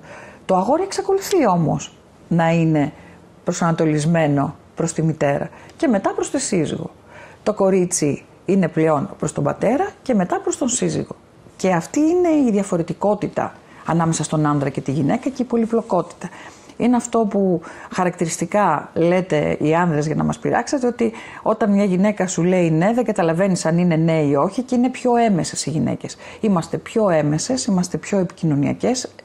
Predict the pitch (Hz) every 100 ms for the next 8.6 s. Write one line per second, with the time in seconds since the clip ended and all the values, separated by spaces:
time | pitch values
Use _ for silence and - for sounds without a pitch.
0 | - 214 208 - 226 262 220 - 165 -
1 | 156 - 135 151 143 - - - - 180
2 | 156 151 - 156 - - 139 139 190 240
3 | - - - - 180 180 160 - 254 269
4 | 180 - - - - - - - 175 220
5 | - 165 151 160 151 147 143 131 - 185
6 | 233 180 - 143 135 147 156 233 208 180
7 | 175 254 277 214 185 196 180 156 156 170
8 | 156 147 143 - 156 226